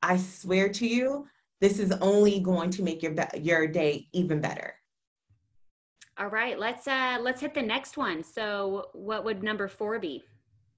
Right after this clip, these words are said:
Speaker 1: I would have to say journaling. So you could do this in the morning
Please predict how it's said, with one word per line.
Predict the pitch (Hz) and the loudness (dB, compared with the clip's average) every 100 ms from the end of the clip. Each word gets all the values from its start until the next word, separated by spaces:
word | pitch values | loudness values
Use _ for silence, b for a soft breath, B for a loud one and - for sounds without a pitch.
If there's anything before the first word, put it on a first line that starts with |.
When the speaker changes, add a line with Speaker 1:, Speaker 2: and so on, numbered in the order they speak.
| _ _ _ _ _ _ | _ _ _ _ _ _
Speaker 1:
I | 170 | 2
would | 202 233 | 4 6
have | 233 190 | 6 2
to | 180 | 0
say | 185 156 | 0 -2
journaling. | 151 151 165 185 147 131 139 - | 0 -2 2 2 0 -6 -8 -6
So | - 175 170 | 4 4 6
you | 196 | 0
could | 208 233 | 0 0
do | 277 | 0
this | 302 - | 0 -2
in | |
the | 285 262 233 | 0 2 2
morning | 226 226 | 2 0